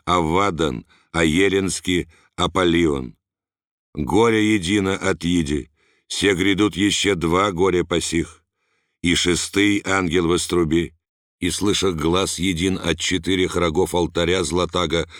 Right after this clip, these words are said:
сущего пред Богом, глаголящий шестому ангелу, имеющую трубу: «Разреши, четыре ангелы связаны при реце велице Евфрат».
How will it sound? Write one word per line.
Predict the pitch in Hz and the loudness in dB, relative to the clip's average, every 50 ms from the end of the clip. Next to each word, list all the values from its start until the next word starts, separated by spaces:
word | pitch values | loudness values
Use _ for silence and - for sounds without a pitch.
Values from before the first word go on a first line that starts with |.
| - _ - | -20 _ -14
сущего | - - - 90 87 - - - 87 80 80 80 78 | -10 -4 -2 -2 -2 -2 -2 -2 -2 -2 0 -2 -2
пред | 80 76 80 76 64 | -2 -2 -2 -2 -2
Богом, | 62 67 82 78 65 67 62 55 - _ _ _ _ _ _ _ _ _ _ _ _ - | -4 -4 -2 -2 -2 -4 -6 -8 -12 _ _ _ _ _ _ _ _ _ _ _ _ -6
глаголящий | - 82 90 95 92 82 98 107 107 107 101 - - - 104 | -2 0 2 2 2 2 2 2 2 2 0 0 -2 -2 -2
шестому | 90 - - 98 87 - - 104 104 98 95 90 | -2 -2 -2 -2 -2 -2 -2 -2 0 0 0 0
ангелу, | 92 98 104 98 85 90 98 92 92 92 87 | 0 0 0 0 0 0 2 2 2 0 0
имеющую | 87 90 87 87 90 92 90 87 - - - 92 82 | 0 0 0 0 2 0 0 -2 -2 -2 -2 -2 -2
трубу: | - 82 85 82 73 80 85 82 - - _ _ _ _ _ _ _ _ _ _ - | 0 0 0 0 2 0 -2 -2 -4 -10 _ _ _ _ _ _ _ _ _ _ -6
«Разреши, | 71 80 92 90 82 90 95 98 87 - - - 104 104 95 | -2 0 2 2 2 0 0 0 0 0 0 0 0 0 0
четыре | - - 101 87 85 95 98 95 98 98 | 0 0 -2 0 0 2 2 2 2 0
ангелы | - 92 95 98 92 80 82 92 90 92 90 | 0 0 -2 0 0 0 0 2 2 2 0
связаны | - - 82 78 90 92 87 76 87 82 82 85 80 - - - - - - _ _ - | 0 -2 -2 0 0 2 0 0 0 0 0 -2 -4 -6 -10 -18 -20 -20 -20 _ _ -2
при | 85 90 95 90 | 2 2 4 4
реце | 85 90 90 87 85 - - 87 92 92 85 | 4 2 2 0 0 -2 -2 0 2 2 2
велице | 78 87 85 80 82 87 82 - - 78 | 2 2 2 2 2 0 0 0 0 0
Евфрат». | 80 78 73 69 65 73 80 73 - - 73 73 76 78 73 73 - - | 0 0 -2 -2 -2 -2 -2 -2 -2 -4 -4 -2 -2 -2 -2 -4 -8 -18